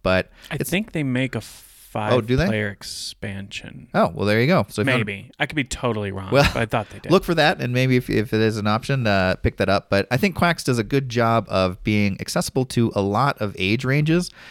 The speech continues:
Speaker 1: but still, it's as, kind of as much depth of strategy as you wanna go after. You can probably play it safe by going some, on some basic levels, but there's some really fun combinations that you can try to make happen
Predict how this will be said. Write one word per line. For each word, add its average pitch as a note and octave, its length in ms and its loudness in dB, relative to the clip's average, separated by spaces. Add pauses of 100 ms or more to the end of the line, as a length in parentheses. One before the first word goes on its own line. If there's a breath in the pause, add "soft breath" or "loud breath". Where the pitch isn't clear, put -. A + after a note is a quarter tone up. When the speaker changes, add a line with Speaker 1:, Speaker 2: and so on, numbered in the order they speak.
(180 loud breath)
Speaker 1:
but A#2 160 0
still, C#3 640 2 (120)
it's G#2+ 200 -2
as, G2+ 240 -2
kind B2+ 200 0
of A2+ 40 2
as G2 120 0
much B2+ 420 0 (100)
depth A#2 280 0
of F#2+ 100 -6
strategy G#2 540 0
as F#2 180 0
you A2 180 4
wanna G2 280 0
go F2+ 180 0
after. F2 400 -4
You F#2 100 0
can F#2+ 160 -2
probably G2 320 0
play F#2 200 -2
it - 120 -8
safe D3+ 380 -2 (360 loud breath)
by G2+ 120 2
going G2+ 300 2
some, G2+ 180 -2
on F2+ 160 -2
some F#2 160 -4
basic A2 400 0
levels, B2+ 280 2
but A2 160 -4
there's F#2+ 180 0
some A2+ 240 -2
really D#3+ 320 4
fun G#2 200 -2
combinations F#2 540 0
that D#2 100 -2
you E2+ 80 -2
can E2+ 140 -4
try F2+ 180 0
to F2 60 -4
make F2 220 -2
happen F2 420 -2